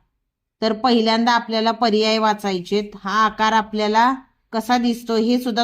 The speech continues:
थोडंसं आपण डोक्यामध्ये घ्यायचंय की हा आकार गोलाकार दिसतोय का, हे लक्षात घ्यायचं आहे. बघा, पहिला पर्याय आहे क्यूब, क्यूब म्हणजे घन.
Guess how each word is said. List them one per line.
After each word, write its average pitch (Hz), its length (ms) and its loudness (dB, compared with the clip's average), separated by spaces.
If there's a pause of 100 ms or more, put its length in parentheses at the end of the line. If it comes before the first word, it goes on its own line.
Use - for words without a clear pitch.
थोडंसं 214 280 0
आपण 208 320 0
डोक्यामध्ये 202 500 2
घ्यायचंय 190 440 -2
की 196 120 -4
हा 202 180 2
आकार 208 260 -2
गोलाकार 208 680 4
दिसतोय 208 460 -2
का, 175 280 0 (600)
हे 233 120 0
लक्षात 233 320 -2
घ्यायचं 196 420 2
आहे. 165 200 -2
बघा, 139 260 -6 (1120)
पहिला 220 280 4
पर्याय 226 380 2
आहे 233 140 2
क्यूब, 233 580 4 (460)
क्यूब 247 400 2
म्हणजे 214 760 2
घन. 196 420 4